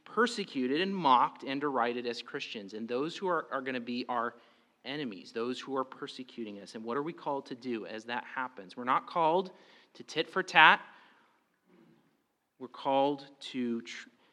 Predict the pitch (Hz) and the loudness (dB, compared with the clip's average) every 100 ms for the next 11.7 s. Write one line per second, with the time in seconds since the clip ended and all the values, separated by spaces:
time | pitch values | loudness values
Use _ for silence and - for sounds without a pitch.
0 | _ _ - 123 113 120 117 123 123 - | _ _ -12 -10 -8 0 2 2 -2 -16
1 | - 123 120 110 107 101 101 - 117 120 | -6 -2 -2 -4 -8 -10 -12 -10 -8 -8
2 | 120 127 120 123 107 107 101 98 _ _ | -6 -6 -6 -8 -12 -12 -20 -20 _ _
3 | _ _ _ _ _ 139 151 165 170 - | _ _ _ _ _ 0 0 0 -4 -8
4 | - 139 127 101 - 123 139 160 185 - | -2 0 2 0 -4 -2 0 0 -2 -4
5 | 185 160 139 135 135 - 110 - 120 135 | -6 -6 -4 -4 -4 -8 -10 -6 -4 -2
6 | 190 175 180 156 160 - - - - _ | -2 0 0 0 -4 -6 -14 -20 -20 _
7 | 135 185 156 175 208 151 123 120 - - | 2 4 6 10 10 8 2 -2 -6 -10
8 | 120 - 143 156 - 143 127 123 117 110 | -8 4 4 4 0 -4 -2 -2 -4 -6
9 | 107 - - _ - 117 - 135 98 120 | -8 -16 -20 _ -18 -14 -6 -6 -6 -8
10 | 135 160 - 120 117 117 104 101 - - | -8 -10 -6 -4 -4 -6 -8 -8 -12 -20
11 | _ _ _ - 113 117 92 | _ _ _ -12 -6 -6 -6